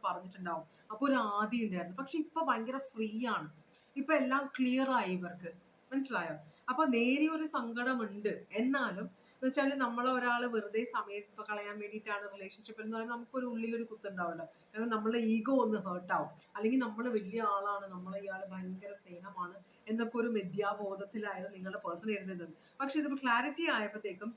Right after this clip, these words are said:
ടെൻഷൻ കുറഞ്ഞു. അതൊരു പോസിറ്റീവ് കാര്യമാണ്. എല്ലാം ക-, തേർഡ് പാർട്ടിയുടെ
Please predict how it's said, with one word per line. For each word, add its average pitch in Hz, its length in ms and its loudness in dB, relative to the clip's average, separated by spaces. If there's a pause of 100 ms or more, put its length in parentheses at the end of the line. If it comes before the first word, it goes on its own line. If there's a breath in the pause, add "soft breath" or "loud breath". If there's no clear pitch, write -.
ടെൻഷൻ 208 360 -2
കുറഞ്ഞു. 254 460 0
അതൊരു 208 280 -2
പോസിറ്റീവ് 220 440 -4
കാര്യമാണ്. 214 520 -4 (440 loud breath)
എല്ലാം 247 380 6
ക-, 220 260 2 (100)
തേർഡ് 220 200 2
പാർട്ടിയുടെ 254 320 2